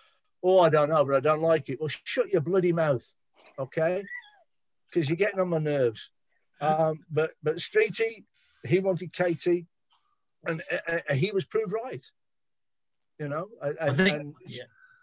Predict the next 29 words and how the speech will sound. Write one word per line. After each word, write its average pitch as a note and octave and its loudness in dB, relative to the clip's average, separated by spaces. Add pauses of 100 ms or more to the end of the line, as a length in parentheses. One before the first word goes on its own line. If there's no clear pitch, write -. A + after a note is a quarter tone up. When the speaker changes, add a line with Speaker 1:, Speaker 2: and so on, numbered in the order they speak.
(440)
Speaker 1:
you G3+ -8
go G#3 6
on, F#3+ 8
take F#3 2
over, C#3 2
mate. C#3 0 (160)
Speaker 2:
<clears throat> - -6
That's A3 6
what, D3 2
it's D#3 0
an F3+ 6
interesting D3+ 0
debate, A2+ 0
and A2 -2
I A2+ -2
think A#2 0
you're G#2+ 6
right. G2 4
Sarah B2 4
Hunter's A2 -2
a G#2 0 (240)
fabulous G2 -2
captain, A2 -2
and A2+ 4
we B2+ 2
probably E3+ 0
had A2 2 (480)
a - -2
host C3 2